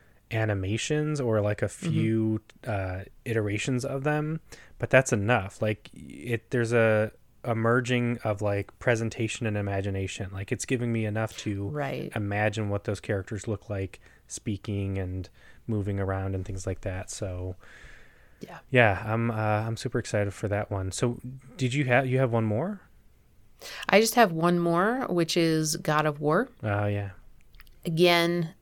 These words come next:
Speaker 2: we don't know when that's coming out,
Speaker 1: Yeah.
Speaker 2: and it was absent from the list in that interview, but I really liked, when did it, when did that one come out? Was that twenty?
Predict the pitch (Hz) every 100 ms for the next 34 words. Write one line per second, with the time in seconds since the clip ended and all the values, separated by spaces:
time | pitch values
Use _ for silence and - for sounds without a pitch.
0 | _ 175 170 165 160 165 170 170 175 -
1 | - - - - 208 208 214 277 320 320
2 | 196 190 175 165 160 160 175 175 196 185
3 | - - 185 175 170 165 165 160 180 -
4 | 185 165 160 151 170 190 185 190 190 196
5 | - - - - _ - 165 160 156 -
6 | - _ 170 170 165 170 170 165 165 160
7 | 156 160 170 160 160 160 156 - - 170
8 | 254 302 247 - 214 262 226 180 160 160
9 | 147 143 139 165 151 175 185 - 180 175
10 | 175 175 170 165 156